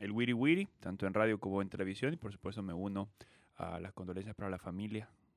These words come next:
que yo sé que quería muchísimo a, a Pancho Sorto y que estuvo muy pendiente de su salud en los últimos meses, como bien decía Sergio, estuvieron batallando, batallando, batallando, porque el buen Pancho estuviera bien, y estoy seguro que deben de estar tranquilos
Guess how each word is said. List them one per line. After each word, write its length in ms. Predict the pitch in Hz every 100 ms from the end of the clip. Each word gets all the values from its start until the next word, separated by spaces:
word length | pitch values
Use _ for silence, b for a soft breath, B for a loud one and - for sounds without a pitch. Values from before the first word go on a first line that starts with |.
| -
que 100 | -
yo 60 |
sé 100 | 92
que 80 | 92
quería 420 | - 87 90 90 87
muchísimo 760 | 85 90 - 104 - 82 85 b b b _
a, 100 | - - - 90 85 85 85
a 60 | 95 _ -
Pancho 260 | 98 98
Sorto 280 | 95 101 -
y 40 | 98
que 60 |
estuvo 220 | - 98
muy 160 | 98 104
pendiente 560 | - 92 90 95 98 92
de 40 |
su 140 | 95
salud 320 | 92 87 95 101
en 80 |
los 160 | 95 90
últimos 560 | 98 - 95 90 104 -
meses, 400 | 98 110 107 101
como 240 | 90 90
bien 180 | 92 92
decía 540 | 90 104 90 87 -
Sergio, 460 | - 104 104 107 104 b b b b b -
estuvieron 720 | - 90 87 85 76 67 90
batallando, 640 | 95 - 95 101 104 92
batallando, 480 | 87 - 90 95 90
batallando, 560 | 85 95 101 104 101 b b b b _
porque 300 | 85 - -
el 40 | 92
buen 160 | 92
Pancho 680 | 90 104 101 98 92 90 90 101
estuviera 300 | 104 - 110 127
bien, 240 | 151 196
y 40 |
estoy 180 | 170 110
seguro 280 | 113 113 117
que 320 | 120 110 98 -
deben 220 | 104 110
de 60 | 110
estar 180 | 107
tranquilos 680 | - 98 95 113 117 113 -